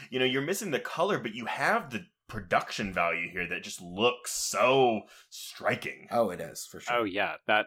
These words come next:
Speaker 3: that marble floor in the lobby where
Speaker 1: Mm-hmm.
Speaker 3: it basically seems to be pointing directionally. And then, of course, you know, you match that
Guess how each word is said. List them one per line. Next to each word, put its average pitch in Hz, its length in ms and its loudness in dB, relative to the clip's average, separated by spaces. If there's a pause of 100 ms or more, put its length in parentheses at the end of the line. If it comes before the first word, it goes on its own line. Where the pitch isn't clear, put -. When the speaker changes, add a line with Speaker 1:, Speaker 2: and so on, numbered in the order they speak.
Speaker 3:
that 113 200 4
marble 113 420 2
floor 107 520 -4
in 104 240 -6
the 95 80 -4
lobby 107 720 -4
where 95 420 0
Speaker 1:
Mm-hmm. 95 100 -6
Speaker 3:
it 113 160 -4
basically 107 400 0
seems 104 280 -2
to 98 100 -8
be 92 140 -10 (100)
pointing 98 460 -4
directionally. 113 960 -2
And 104 180 0
then, 92 300 -2 (280)
of 101 120 -4
course, 101 340 0
you 104 80 2
know, 92 320 0
you 101 100 -2
match 95 360 -2
that 98 180 0